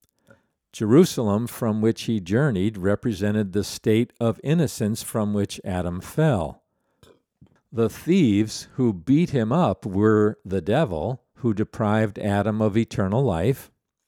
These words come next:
The priest and the Levite stood for Old Testament religion, which passed by and couldn't help the needy man. The Good Samaritan is the Lord Jesus Christ,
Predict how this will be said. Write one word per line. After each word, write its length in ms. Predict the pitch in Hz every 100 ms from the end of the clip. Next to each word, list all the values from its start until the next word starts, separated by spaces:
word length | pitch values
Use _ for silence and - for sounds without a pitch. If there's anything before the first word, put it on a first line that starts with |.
| _
The 160 | - 107
priest 540 | - - 147 160 - -
and 180 | 120
the 80 | 107
Levite 640 | 92 143 185 95 92 113
stood 400 | - - 120 123
for 340 | 107 104 95 98
Old 240 | 117 156 147
Testament 560 | 120 110 - 107 104
religion, 760 | 107 101 151 151 113 87 98 95 _
which 320 | 110 98 -
passed 440 | - 107 107 - -
by 380 | 107 139 151
and 380 | 151 139 131 131
couldn't 340 | - 104 110 110
help 460 | - 104 90 -
the 140 | 110 101
needy 360 | 95 87 85
man. 480 | 87 90 80 69 69 _ _ _ _ _ _ _ _ -
The 220 | 135 120
Good 340 | 95 127 160 131
Samaritan 880 | - 123 110 127 156 156 - 147 139
is 320 | 135 131 101
the 120 | 117
Lord 560 | 110 110 123 139 139 104
Jesus 560 | 104 113 113 123 110
Christ, 720 | - - 107 98 76 - -